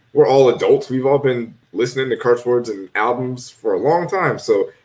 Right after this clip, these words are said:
to hear a, to, to hear, you know,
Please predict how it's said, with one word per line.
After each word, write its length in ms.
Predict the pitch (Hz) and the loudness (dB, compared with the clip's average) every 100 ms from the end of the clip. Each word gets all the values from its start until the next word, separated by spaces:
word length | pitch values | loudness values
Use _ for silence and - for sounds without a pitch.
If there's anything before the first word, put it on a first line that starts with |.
| _ _ | _ _
to 120 | - 113 | -2 0
hear 300 | 139 160 151 | 2 4 4
a, 240 | 113 110 - | 6 4 2
to, 300 | 123 120 - | -2 -2 -2
to 160 | 127 | -2
hear, 560 | 120 139 143 143 139 - _ - | 0 2 4 4 2 -4 _ -14
you 140 | 113 | -6
know, 360 | 113 104 101 | -2 0 -2